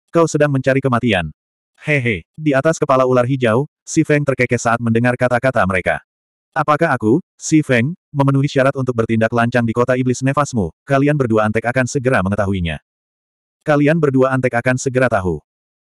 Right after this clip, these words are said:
Kalian berdua antek akan segera tahu." Kata-kata terakhir Si Feng bergema di seluruh kota iblis Nefas. Pada saat ini, ekspresi wajah orang-orang di kota Xinfian yang menatap ke langit berubah drastis. "Orang ini, orang ini,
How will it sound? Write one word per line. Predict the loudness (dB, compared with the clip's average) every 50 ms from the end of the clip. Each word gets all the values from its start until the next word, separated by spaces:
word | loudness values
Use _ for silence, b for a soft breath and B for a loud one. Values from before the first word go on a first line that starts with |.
| _ _ _
Kalian | -2 0 2 2 2 2 2 2
berdua | 0 2 2 2 2 2
antek | 0 0 0 -2 -2
akan | 0 0 0 -2 -2
segera | -4 -2 0 0 0
tahu." | 2 0 -2 -2 -4 -4 -6 -10 _ _ _ _ _ _ _ _ _ _ _ _ _ _ _ _ _ _ _ _ -4
Kata-kata | -2 0 0 2 2 2 2 2 2
terakhir | 2 0 0 0 0 0 0
Si | 0
Feng | 0 0 0
bergema | 0 0 0 0 2 2 2 2
di | 2 0
seluruh | 0 2 2 2 2
kota | 2 2 2 2 0
iblis | 0 -2 -2 -2
Nefas. | -2 -2 -2 -2 -2 -4 -4 -6 -10 -12 -14 _ _ _ _ _ _ _ _ _ _ _ _ _
Pada | 0 2 2 2
saat | 2 0 0 0 0
ini, | 0 2 2 0 0 -2 -6 _ _ -6
ekspresi | -6 -4 0 0 0 2 2 2
wajah | 2 2 2 2 2
orang-orang | 2 2 2 2 2 2 2 0
di | 0
kota | 0 0 2 2 0
Xinfian | 0 0 -2 0 0 0 0 0
yang | 0 0 0
menatap | 0 0 0 0 0 0 0
ke | 0
langit | 0 2 2 0 0 0 0
berubah | 0 0 2 2 2 0
drastis. | 0 -2 -2 -2 -4 -6 -6 -8 -10 -12 -16 _ _ _ _ _ _ _ _ _ _ _ _ _ _ _
"Orang | 0 0 2 0 0 0
ini, | 0 0 0 -2 -4 -8 _ _
orang | -2 0 0 2 0 0
ini, | 0 0 0 0 0 -4